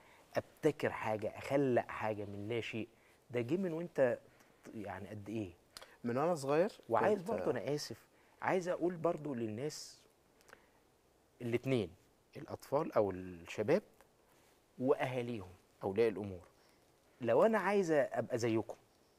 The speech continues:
Speaker 1: أتبع إيه أو أقرأ إيه أو أتعلم فين؟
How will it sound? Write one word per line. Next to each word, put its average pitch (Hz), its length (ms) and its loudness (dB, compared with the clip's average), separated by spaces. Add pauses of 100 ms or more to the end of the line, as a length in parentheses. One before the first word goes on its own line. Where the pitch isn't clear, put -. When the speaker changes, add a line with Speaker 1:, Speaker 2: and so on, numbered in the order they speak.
(1040)
Speaker 1:
أتبع 180 560 4
إيه 113 200 -2
أو 113 260 2
أقرأ 123 220 -2
إيه 113 280 -4
أو 101 400 -8
أتعلم 120 500 -8
فين؟ 104 280 -6